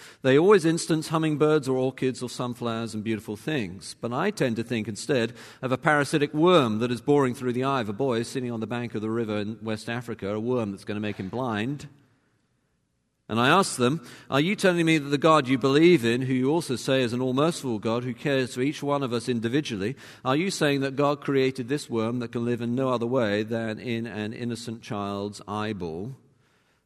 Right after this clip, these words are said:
Because that doesn't sound to me to coincide with a God who is full of mercy." However, this view is a misunderstanding of what the Bible claims.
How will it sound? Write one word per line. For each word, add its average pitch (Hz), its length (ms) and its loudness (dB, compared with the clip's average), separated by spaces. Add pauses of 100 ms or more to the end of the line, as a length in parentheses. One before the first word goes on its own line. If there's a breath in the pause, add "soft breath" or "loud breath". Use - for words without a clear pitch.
Because 101 280 -10
that 104 200 -4
doesn't 101 260 -6
sound 92 560 -8
to 92 100 -8
me 92 480 -4 (240 soft breath)
to 95 100 -14
coincide 87 720 -6
with 85 120 -8
a 90 40 -6
God 90 420 -4 (420 soft breath)
who 95 260 -2
is 92 280 -4
full 95 360 -6
of 90 160 -8
mercy." 98 560 -10 (1800)
However, 95 440 -6 (1800 loud breath)
this 156 320 4
view 110 260 2
is 123 160 0
a 127 40 4
misunderstanding 123 1080 0
of 104 100 -4
what 120 180 -6
the 123 60 -2
Bible 95 380 -2
claims. 104 880 -4